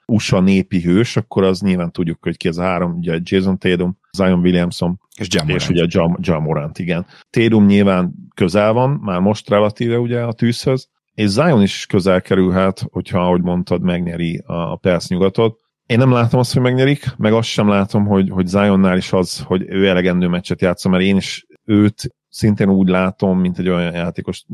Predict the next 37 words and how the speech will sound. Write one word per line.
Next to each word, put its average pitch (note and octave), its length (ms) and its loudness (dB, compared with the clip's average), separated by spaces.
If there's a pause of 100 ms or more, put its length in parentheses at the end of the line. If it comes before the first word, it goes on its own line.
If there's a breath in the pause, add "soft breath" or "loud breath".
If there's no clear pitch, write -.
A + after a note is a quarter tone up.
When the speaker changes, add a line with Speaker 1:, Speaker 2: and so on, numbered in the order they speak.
(140)
Speaker 1:
olyan G#2 200 -2
Embiid-szerű, F2 720 -2
tehát F2+ 200 -8
hogy F#2+ 120 -2
a G2 60 2
legjobb G2+ 260 0
szezonja G2 400 0
is F#2 140 -4
azért F#2 240 -4
egy F#2 140 -2
olyan, F#2 280 -4 (280)
hát G#2 120 -2
olyan G2+ 140 2
tizenöt G2 360 0
meccset F2+ 300 -4
ki F#2 120 -4
fog E2+ 180 -4
ülni, E2+ 220 -2
és F2 160 -10
ugye F2+ 140 -2
ez F2 100 -4
már F2+ 160 -4
most F#2+ 200 -4
is - 140 -14
azért E2+ 240 -6
valamilyen F2 320 -2
szinten F2+ 320 -8
elkezdődött, A2 640 -2 (280)
de G2+ 120 0
ha G#2+ 80 2
tud D3 200 4
játszani G#2 380 2
mondjuk F#2 240 2
hetvenhárom, F#2 920 0
négy, F2 320 0
öt F2 180 -2
meccsen B2+ 560 -4